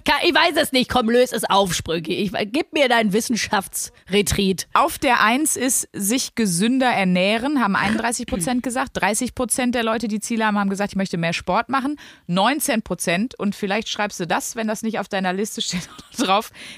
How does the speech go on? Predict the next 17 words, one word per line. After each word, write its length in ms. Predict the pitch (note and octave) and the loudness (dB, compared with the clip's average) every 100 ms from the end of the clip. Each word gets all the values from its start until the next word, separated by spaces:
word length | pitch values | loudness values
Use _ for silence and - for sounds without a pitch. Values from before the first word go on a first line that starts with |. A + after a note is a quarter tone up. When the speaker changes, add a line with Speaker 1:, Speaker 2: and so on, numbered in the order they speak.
| - | -6
Speaker 2:
„Geld 400 | F3 A3+ D4+ - | 2 2 2 -4
sparen 840 | - - - D3 D3 D3+ D#3 C#3+ D#3 | -6 -6 -2 2 4 4 2 -2 -2
oder 320 | - C#3 C#3 B2 | -2 2 2 2
anlegen.“ 440 | C3+ C3 A#2+ B2 | 0 0 0 2
Speaker 1:
Ja, 280 | D3+ D#3 D#3+ | 2 2 2
halt 180 | F3 F3 | 0 -2
die 80 | |
Klappe. 420 | - F3 D3+ A3+ - | -4 -4 -4 -8 -4
Speaker 2:
Also 200 | F3+ F3+ | -4 -4
Finanzen 640 | - F#3 F#3+ G#3 G3+ F3 | -2 2 4 4 2 -2
sortieren. 540 | D3+ D3 - E3 E3+ E4 _ - - _ _ _ _ - | 0 -2 -2 -2 -2 -2 _ -20 -20 _ _ _ _ -14
Das 160 | - | -12
braucht 240 | - C#3+ - | -4 -4 -2
kein 160 | C#3+ | -4
Mensch. 180 | C3 C#3+ - - - | -2 -6 -8 -16 -14
Sechzehn 400 | - A#3+ - D#4 | -2 -2 0 -2
Prozent, 540 | C4+ C4 - B3 D4+ | -2 -4 -2 -2 -2